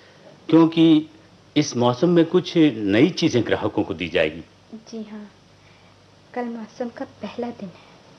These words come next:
Speaker 2: ओह, वॉल्टर।
Speaker 1: जी, क्या कहा आपने?
Speaker 2: कुछ नहीं जी, कुछ नहीं। अ, आप क्या नई dishes बनाते हैं?
Speaker 1: बस जरा हरी सब्जियों पर ज्यादा जोर रहता है।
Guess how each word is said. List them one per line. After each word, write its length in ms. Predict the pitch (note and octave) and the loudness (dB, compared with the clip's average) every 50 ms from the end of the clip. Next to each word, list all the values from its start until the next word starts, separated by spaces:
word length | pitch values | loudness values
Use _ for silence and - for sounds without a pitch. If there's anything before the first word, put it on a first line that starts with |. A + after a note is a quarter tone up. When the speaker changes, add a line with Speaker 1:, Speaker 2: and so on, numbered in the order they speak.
| - - - - - - | -20 -20 -20 -20 -16 -16
Speaker 2:
ओह, 80 | A3 G#3+ - - - - - - - - - - - - - - - - - - - | -14 -14 -16 -18 -20 -20 -20 -20 -20 -20 -20 -20 -20 -20 -20 -20 -20 -20 -20 -20 -20
वॉल्टर। 680 | - - - - - - - - - - - - - A2 | -16 -16 -14 -14 -14 -16 -14 -14 -14 -14 -14 -10 -8 -6
Speaker 1:
जी, 340 | - - F2+ F2 G#2 F3 - - - | -4 -4 -4 -2 -2 -4 -4 -6 -2
क्या 140 | - G#2+ - | -2 -2 -2
कहा 280 | - - G2 - A#2 | 0 -2 -2 0 0
आपने? 300 | G#2 G2 - - D3+ G#3 - - - _ _ _ - - - - - - _ _ _ - | 0 0 2 0 0 0 0 -6 -20 _ _ _ -20 -20 -20 -20 -20 -20 _ _ _ -2
Speaker 2:
कुछ 220 | F4+ E4+ - - | -2 -2 -2 -4
नहीं 180 | C4 B3 C4 E4+ - - - - - - - | -4 -4 -4 -4 -6 -10 -20 -20 -16 -12 -10
जी, 100 | B3+ D4 - - _ _ - - - | -10 -10 -10 -14 _ _ -20 -12 -2
कुछ 220 | - F#4 F#4+ - F#4 | -2 -2 0 0 -2
नहीं। 100 | D#4+ C4 | 0 0
अ, 200 | C4 C#4 - - - - - | 0 0 -2 -4 -8 -4 0
आप 280 | C#4 D4 D#4 D#4 D#4 - - - | 2 2 2 0 -4 -12 -12 0
क्या 180 | - D4 C#4 D4+ | 2 4 4 6
नई 180 | E4 F4+ F#4 | 6 6 6
dishes 360 | F4+ F4+ F4 F4 - F4 D#4+ D4+ | 6 4 2 2 2 0 2 4
बनाते 420 | F4 E4+ E4+ E4+ E4 E4 - F4+ | 4 6 6 6 4 2 2 2
हैं? 180 | F#4 F#4+ A4+ A#4 - - - - - | 2 2 0 -2 -6 -14 -16 -10 -6
Speaker 1:
बस 300 | C3 D#3+ G3 G#3+ G#3 - A3 G#3 G3+ D#3+ D3+ D#3+ D#3 C#3 C3 | 2 4 4 4 4 2 2 4 4 4 2 0 -2 0 4
जरा 460 | D#3 E3+ F3 E3 D#3 C3+ B2 A2 A2 - | 6 8 8 8 6 6 4 2 -2 0
हरी 200 | A#2+ B2+ D#3+ E3+ | 2 2 4 2
सब्जियों 420 | - - C3+ A#2+ A#2 A#2+ E3+ D#3 | 4 4 2 2 4 2 4 4
पर 160 | D3+ D#3+ C3+ G2+ | 4 4 2 4
ज्यादा 300 | F#2+ G#2+ G#2 G2+ A2 G2+ | 4 4 6 6 4 4
जोर 220 | F#2+ G2+ F#2 - | 4 0 0 2
रहता 280 | F2+ F2+ E2 - - F#2 | 2 0 0 0 -4 -8
है। 200 | - F2 - | -8 -10 -16